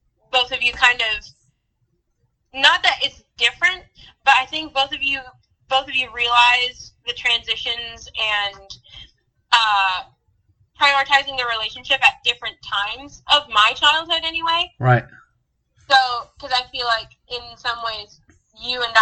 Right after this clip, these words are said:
Speaker 1: I's relationship was more established early on
Speaker 2: True.
Speaker 1: versus mom and I's res-, uh, relationship was established more, like, later on, like, sixteen, seventeen years old. So, but
Speaker 2: True.
Speaker 1: bottom line, both of you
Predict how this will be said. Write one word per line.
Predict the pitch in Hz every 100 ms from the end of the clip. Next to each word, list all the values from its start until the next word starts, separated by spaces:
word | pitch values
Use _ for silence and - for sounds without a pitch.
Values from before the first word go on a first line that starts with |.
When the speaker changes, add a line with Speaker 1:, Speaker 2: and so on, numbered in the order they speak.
| 214
Speaker 1:
I's | 214 208 -
relationship | 220 214 208 214 214 202
was | 208 208
more | 208 202
established | 196 202 196 196 196
early | 214 208 196
on | 196 196 202 226 233 -
Speaker 2:
True. | 143 165
Speaker 1:
versus | 220 -
mom | 214 247 247
and | 208 196 190
I's | 190 - - _ -
res-, | 226 - -
uh, | 214 98
relationship | 208 196 - 202 196
was | 202
established | 196 202 190 185 196 208
more, | 196 190 190 180 208
like, | 196 190 202
later | 202 190
on, | 180 165 175
like, | 170 -
sixteen, | - 190 - 175 175
seventeen | - 151 147 - -
years | 113 113
old. | - - - - - - -
So, | 277 254 247 233 233 _ _ _ _ _ _ _ _ _ _ _ -
but | 302 294 - _ _ -
Speaker 2:
True. | 277
Speaker 1:
bottom | - 294 254
line, | 269 277 254 240
both | 240 247
of | 254
you | 240 240 226 214